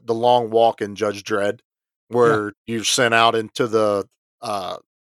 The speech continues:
Speaker 1: wasteland to bring
Speaker 2: Cursed
Speaker 1: justice.
Speaker 2: Earth, yeah.
Speaker 1: Yeah, the Cursed Earth, to bring justice to the unjust. I always get that kind of back and forth, but,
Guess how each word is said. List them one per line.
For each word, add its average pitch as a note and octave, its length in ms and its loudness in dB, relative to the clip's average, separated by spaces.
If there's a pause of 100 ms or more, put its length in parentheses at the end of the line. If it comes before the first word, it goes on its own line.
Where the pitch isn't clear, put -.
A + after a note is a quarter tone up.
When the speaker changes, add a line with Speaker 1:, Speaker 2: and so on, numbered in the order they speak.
(200)
Speaker 1:
wasteland A2+ 880 0 (380)
to C#3 80 -2
bring C3 280 0
Speaker 2:
Cursed B2 140 -2
Speaker 1:
justice. C3 480 2
Speaker 2:
Earth, D#3+ 60 0
yeah. D#3 100 0
Speaker 1:
Yeah, B2 80 4
the A#2+ 80 0
Cursed - 340 -4
Earth, B2+ 220 0 (400)
to C#3+ 80 0
bring B2+ 300 -2
justice A2 480 -2
to B2+ 100 -6
the G#2+ 100 -4
unjust. G2+ 520 -6 (340)
I C#3+ 280 4
always D#3 180 6
get C#3+ 160 0
that C#3 180 0
kind C3+ 220 0
of G#2 120 -4
back A#2 240 2
and A2+ 100 -10
forth, A2+ 360 -4
but, A2 220 -2